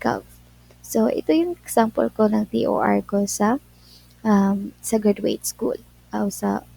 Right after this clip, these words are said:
nung college pa ako. So, ito yung T O R ko, guys. Yes. Matataas po yung grades ko. Sana naman maka-, <laughs> joke lang po.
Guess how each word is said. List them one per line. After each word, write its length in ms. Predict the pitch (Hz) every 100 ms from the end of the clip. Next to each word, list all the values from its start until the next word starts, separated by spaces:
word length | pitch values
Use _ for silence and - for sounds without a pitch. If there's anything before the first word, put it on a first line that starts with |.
| - - - _ _ _ _ _ _ _ - -
nung 160 | 233 226
college 400 | 196 190 202 -
pa 160 | - -
ako. 160 | - - - - -
So, 240 | - 208 214
ito 240 | 202 208
yung 560 | 208 208 202 208 202 196 - _ _ _
T 160 | - 226
O 240 | - -
R 160 | - 208
ko, 240 | - 202
guys. 480 | 208 208 - 226 - - - - - - -
Yes. 560 | 202 202 202 - - - _ _ -
Matataas 480 | - 208 220 220 -
po 80 | 214
yung 200 | 220 214
grades 360 | 208 214 - -
ko. 160 | 208 196
Sana 320 | - 202 202
naman 280 | 202 202 202
maka-, 320 | - - - - _ _ _ _ _ _ - _
<laughs> 600 | - - 202 - 190 -
joke 240 | - 208 -
lang 160 | 196
po. 160 | 202 -